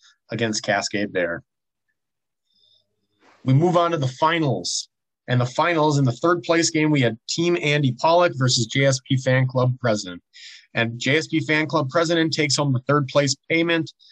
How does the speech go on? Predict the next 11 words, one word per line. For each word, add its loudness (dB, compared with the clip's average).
with 0
a 4
one 2
sixty-nine 0
point 0
two -2
to -4
one 2
thirty-two 0
point 0
six -4